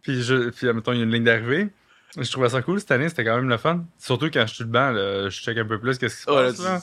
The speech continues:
Speaker 2: tu... Ouais.
Speaker 1: Je, euh, j'encourage les gars, mais je regarde le
Speaker 2: <laughs>
Speaker 1: entertainment, je regarde le entertainment un peu plus.
Speaker 2: Est-ce que t'as déjà mangé sur le banc?
Speaker 1: De la gomme.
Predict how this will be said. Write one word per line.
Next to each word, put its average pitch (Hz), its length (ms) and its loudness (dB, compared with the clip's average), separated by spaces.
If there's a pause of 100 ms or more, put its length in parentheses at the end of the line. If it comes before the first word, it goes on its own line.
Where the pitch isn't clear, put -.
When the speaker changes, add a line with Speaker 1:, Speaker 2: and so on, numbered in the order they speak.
Speaker 2:
tu... 110 80 -10
Ouais. 127 300 4 (140)
Speaker 1:
Je, 131 80 -2
euh, 110 380 0
j'encourage 123 400 2
les 131 140 4
gars, 143 200 4
mais 113 280 2 (120)
je 117 160 -6
regarde 117 280 2
le 113 260 4
Speaker 2:
<laughs> - 20 -2
Speaker 1:
entertainment, 143 600 4 (260)
je 139 120 4
regarde 143 300 4
le 139 140 4
entertainment 139 500 0 (100)
un 139 40 0
peu 127 140 -6
plus. 131 240 -4
Speaker 2:
Est-ce 170 140 2
que 247 80 2
t'as 240 160 4
déjà 170 260 4
mangé 190 480 4
sur 185 140 -4
le 160 80 -2
banc? 151 260 4 (1400)
Speaker 1:
De 117 80 -4
la 113 140 6
gomme. 139 440 2